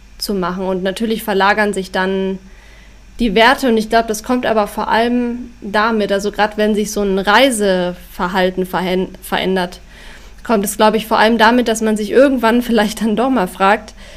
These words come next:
warum man das Ganze eigentlich macht. Ne? Also was, worauf geht man immer wieder zu und was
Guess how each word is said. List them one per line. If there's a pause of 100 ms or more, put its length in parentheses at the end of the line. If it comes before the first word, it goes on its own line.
(160)
warum
man
das
Ganze
eigentlich (240)
macht. (100)
Ne?
Also
was, (400)
worauf
geht
man
immer
wieder
zu
und
was